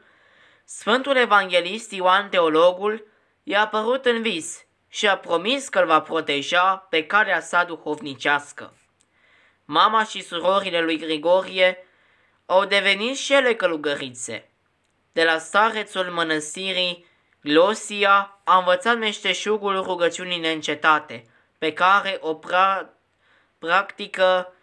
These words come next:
monahii, începând cu marii pusnici ai deșertului din secolul al patrulea,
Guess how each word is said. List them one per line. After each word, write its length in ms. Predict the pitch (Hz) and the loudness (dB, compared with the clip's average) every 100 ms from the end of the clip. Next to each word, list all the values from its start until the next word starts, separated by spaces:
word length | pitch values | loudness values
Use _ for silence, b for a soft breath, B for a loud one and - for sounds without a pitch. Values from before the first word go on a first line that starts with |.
| b - | b -6
monahii, 840 | 170 180 190 214 - 135 104 _ _ | -2 2 2 2 -4 -16 -18 _ _
începând 640 | - 170 175 156 156 196 220 | -16 -10 -2 -2 0 0 0
cu 140 | - 185 | -6 -2
marii 560 | 175 196 208 190 185 - - | 4 4 4 -2 -12 -20 -8
pusnici 600 | 185 202 190 185 180 - | -4 -4 -4 -8 -8 -4
ai 180 | 160 165 | -2 0
deșertului 680 | 160 151 170 180 175 165 | -2 0 0 0 -2 -4
din 200 | 156 156 | -4 -6
secolul 560 | 151 185 185 180 170 165 | -4 -2 -2 -2 -2 -2
al 220 | 147 151 | -2 -2
patrulea, 720 | 151 175 175 147 139 110 - | 2 2 2 -4 -8 -8 -12